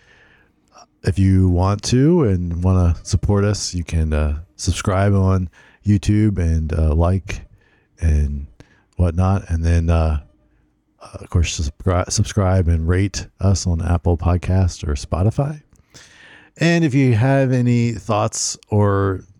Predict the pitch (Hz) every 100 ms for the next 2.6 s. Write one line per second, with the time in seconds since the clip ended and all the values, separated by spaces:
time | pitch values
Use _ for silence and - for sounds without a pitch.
0 | _ - 117 107 104 101 - 95 92 85
1 | 92 82 - - 92 95 - 92 92 85
2 | 92 120 - 131 110 -